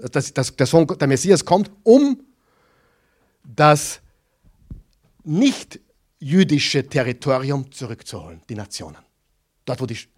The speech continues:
Schweinehüter waren, quasi. Wo die Dämonen waren. Okay?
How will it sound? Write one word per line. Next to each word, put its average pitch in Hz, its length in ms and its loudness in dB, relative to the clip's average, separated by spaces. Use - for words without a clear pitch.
Schweinehüter 117 1200 -8
waren, 90 260 -12
quasi. - 320 -18
Wo 123 100 -6
die 127 100 -4
Dämonen 131 500 0
waren. 85 220 -12
Okay? 160 240 -4